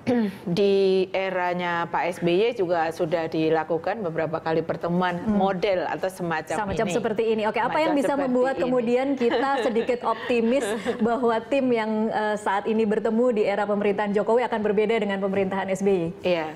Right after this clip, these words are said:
Speaker 1: Jadi bedanya sebenarnya, dan mungkin masyarakat dan juga Komnas ham optimis untuk penyelesaian ini. Pertama, ini masuk di dalam R P C M N dua ribu lima belas dua ribu sembilan belas. Yang kedua,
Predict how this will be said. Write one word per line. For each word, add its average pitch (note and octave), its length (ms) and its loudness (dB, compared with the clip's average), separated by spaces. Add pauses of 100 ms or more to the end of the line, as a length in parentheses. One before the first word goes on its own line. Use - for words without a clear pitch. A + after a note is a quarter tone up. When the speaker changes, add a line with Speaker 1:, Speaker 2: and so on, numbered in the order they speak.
(420)
Speaker 1:
Jadi F#3+ 400 0
bedanya F#3+ 720 0
sebenarnya, D#3+ 640 -2
dan D#3+ 400 -2
mungkin F#3 400 -2
masyarakat E3+ 800 -2
dan D3+ 320 -4
juga D3+ 320 -2
Komnas D#3 400 -4
ham E3 160 -2
optimis E3+ 560 -2
untuk D#3 480 2
penyelesaian D#3 480 -2
ini. F#3+ 240 -2
Pertama, F3+ 720 -4 (320)
ini G3 240 0
masuk G3+ 480 0
di F#3+ 80 2
dalam E3+ 400 -2
R E3+ 160 -4
P E3+ 160 -2
C D3 240 0
M D3+ 160 -6
N F#3 160 -2
dua E3 240 0
ribu D#3 240 0
lima D3+ 160 0
belas F3 240 -2
dua D3+ 160 -2
ribu D3 160 -4
sembilan C#3+ 400 -2
belas. B2 320 -2 (560)
Yang F#3 320 -2
kedua, F#3 480 2